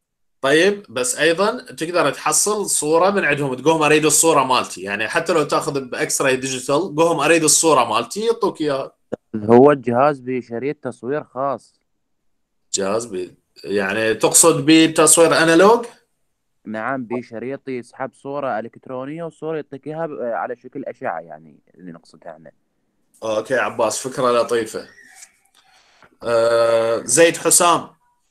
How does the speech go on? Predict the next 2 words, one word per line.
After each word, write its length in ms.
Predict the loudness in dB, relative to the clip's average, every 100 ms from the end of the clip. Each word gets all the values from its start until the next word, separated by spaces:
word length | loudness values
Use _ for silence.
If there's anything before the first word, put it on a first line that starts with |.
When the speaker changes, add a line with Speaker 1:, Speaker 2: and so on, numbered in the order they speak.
| _ _ _ _ _ _ _ _ _ _ _ _ _ _ _ _ _ _ _ _ _ _ _ _ _ _ _ _ _
Speaker 1:
زيد 240 | -8 -6 -6
حسام. 520 | -8 -8 -8 -10